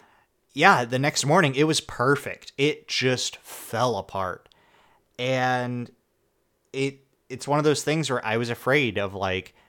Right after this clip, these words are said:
"Oh my God, I don't have the time or the capability to run an eighteen-hour smoke." Our smoker is nice, but it's not that nice, right? It doesn't have all the bells and whistles, and it's certainly not electric or Bluetooth or anything like that.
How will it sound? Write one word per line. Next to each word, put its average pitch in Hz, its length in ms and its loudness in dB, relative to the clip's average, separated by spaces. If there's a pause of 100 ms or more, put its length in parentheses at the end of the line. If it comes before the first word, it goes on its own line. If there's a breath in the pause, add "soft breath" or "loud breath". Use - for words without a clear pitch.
(360 soft breath)
"Oh 117 160 2
my 110 120 0
God, 107 360 2
I 113 160 0
don't 139 180 0
have 113 380 -2
the 104 120 -6
time 110 320 -4
or 104 60 -4
the 95 80 -6
capability 107 720 -4
to 92 80 -6
run 104 440 0
an 101 140 -8
eighteen-hour 104 540 -6
smoke." 123 320 -2
Our 131 80 0
smoker 139 400 2
is 101 160 -4
nice, 120 320 -2
but 113 120 -6
it's 110 120 -8
not 104 360 -6
that - 240 -2
nice, - 480 -12
right? 98 280 -4
It 101 100 -10
doesn't 110 220 -8
have 107 240 -6
all 110 260 -2
the 101 100 -6
bells 101 280 -4
and 98 80 -8
whistles, 104 360 -6
and 107 80 -8
it's 104 140 -6
certainly 113 400 -2
not 98 160 -2
electric 98 540 -6
or 87 100 -10
Bluetooth 98 680 -8
or 90 100 -8
anything 98 300 -8
like 85 200 -8
that. 95 320 -4